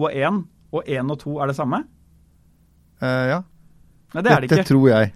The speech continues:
Speaker 1: Ja, men for det er det første som nevnes, minus det neste som nevnes. Så derfor så differansen mellom to og en, det blir to minus en. Det er
Speaker 2: Ja.
Speaker 1: en. Men differansen mellom en og to, det betyr en minus to er minus en. Så det er viktig å være nøye med begreper og sånn, så jeg er veldig nøye med alle sånne ting.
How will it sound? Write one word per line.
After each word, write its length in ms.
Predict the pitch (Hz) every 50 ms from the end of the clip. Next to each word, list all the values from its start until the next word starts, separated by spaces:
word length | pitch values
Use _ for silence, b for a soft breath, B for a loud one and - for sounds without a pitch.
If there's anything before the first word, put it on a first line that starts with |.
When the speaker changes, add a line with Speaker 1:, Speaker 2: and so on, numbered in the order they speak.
| - -
Speaker 1:
Ja, 100 | 196 226
men 80 | 247 240
for 80 | 247 233 226
det 80 | 226 240
er 140 | 214 202
det 100 | 208 240
første 400 | 240 - 294 226 - - - 147
som 160 | 123 202 208 214
nevnes, 520 | 226 208 156 123 131 185 240 - - - _ _ _ -
minus 460 | 156 160 165 156 156 160 190 202 202 -
det 120 | 202 190
neste 340 | 196 185 - - - - 117
som 140 | 123 165 175
nevnes. 400 | 185 175 135 139 202 202 - - _ b b b b b
Så 80 | - 165
derfor 180 | 165 151 180 196
så 40 | 180
differansen 460 | 190 180 202 185 147 139 135 - - 170
mellom 160 | 170 180 185
to 140 | - - - 156
og 140 | 151 170 170
en, 260 | 190 233 269 170 - - -
det 100 | 151 180
blir 140 | 196 190 185
to 180 | - - 147
minus 260 | 135 135 131 135 131 127
en. 220 | 127 131 127 123 _ _ _ -
Det 120 | 143 165
er 40 | 151
Speaker 2:
Ja. 60 | 117
Speaker 1:
en. 140 | 123 123 - _ _ _ _ _ _ _ _ _ _ _ _ _ _ _ _ -
Men 80 | 151
differansen 360 | 165 170 202 170 147 139 -
mellom 180 | 170 165 175 - - -
en 240 | 156 135 131 139
og 80 | 160 160
to, 240 | - 214 254 262 247 - _ -
det 120 | - 151
betyr 220 | 175 175 214 208 214 _ - 151 139
en 160 | 135 139 151 147 143
minus 260 | 135 135 147 147 -
to 220 | - 202 202 180 - _ _ _ _ _ -
er 60 | 160
minus 220 | 147 127 120 120 156
en. 140 | 170 139 - _ _ _ _ _ _ _ _ _ _ _ _ _ _ _ _ _ _
Så 160 | - - 180 196 202 208 208 202 202 208 -
det 100 | 196 202
er 120 | 202 - 202
viktig 340 | 202 214 214 - - - 170
å 40 |
være 160 | 185 170 165 175
nøye 400 | 190 202 190 151 120 110 131 175
med 320 | 185 156 139 139 151 165 165
begreper 480 | - 160 156 139 120 110 107 - -
og 60 | 123 -
sånn, 120 | 165 151
så 120 | 143 180 175
jeg 40 | 156
er 340 | 160 175 165 151 151 151 151
veldig 180 | 147 127 123
nøye 140 | 135 127 117 113
med 120 | 127 - -
alle 180 | 147 123 113
sånne 160 | 113 123 110 104
ting. 100 | 95